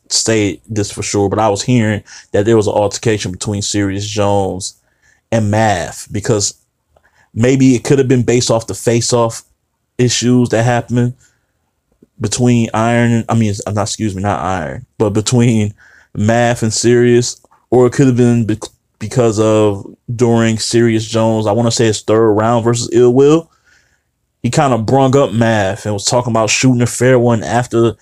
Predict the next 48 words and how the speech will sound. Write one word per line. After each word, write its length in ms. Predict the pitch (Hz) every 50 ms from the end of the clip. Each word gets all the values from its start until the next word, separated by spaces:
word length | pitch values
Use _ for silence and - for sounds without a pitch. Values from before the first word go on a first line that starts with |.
| - - - - -
you 60 | -
know, 120 | 110 123 113
"I'll 220 | 113 120 123 120
be 200 | 110 120 123 127
outside," 840 | 127 123 120 - - - - - 113 123 120 113 110 101 98 - -
like, 260 | 85 87 76 - - -
making, 360 | 98 113 113 - 127 117 110
like, 180 | 113 110 104
these, 280 | - 113 113 113 113 101
like, 160 | 117 104 95
idle 340 | 80 95 107 113 110 110 107
threats 360 | - - 110 117 117 98 - -
that, 260 | 101 98 95 - - _ _ -
you 100 | 113 110
know, 180 | 110 110 107 104
was 160 | 98 98 101
unnecessary, 720 | 110 110 110 113 113 110 117 110 - 123 120 117 120 117
but 300 | - 107 101 101 - - _ _ _ _ _ _ _ _ -
whatever. 580 | - 95 107 117 123 117 131 131 135 131 127 -
So 220 | - - - 101
maybe 360 | 104 107 113 117 117 117 113 110
they 200 | 104 113 113 110
addressed 340 | 104 107 113 110 113 -
that 140 | - 110 113
situation. 680 | - - 117 - - 113 110 117 117 - 117 117 117 - -
It 120 | - 127
could 140 | - 165 147
be 100 | 160 180
a 60 | 170
complete 400 | - - 143 123 165 160 143 -
farce, 460 | - - 151 131 170 160 - - -
man. 140 | 92 101 110
It 20 |
might 220 | 113 131 135 135 -
be 100 | 131 131
a 40 | 123
rumor 440 | 120 127 139 143 143 139 135 131 - - - - - _ -
that 60 | -
wasn't 280 | 120 131 131 127 117 -
true. 260 | - - 143 131 117
I 60 | 110
haven't 200 | 131 120 120 123
heard 140 | 127 123 117
from 140 | 117 82 85
anybody 320 | 123 123 117 117 110 107
that's 160 | 107 107 -
actually 420 | 73 107 113 113 - 104 98 98 101
there. 460 | 98 110 120 117 107 98 85 80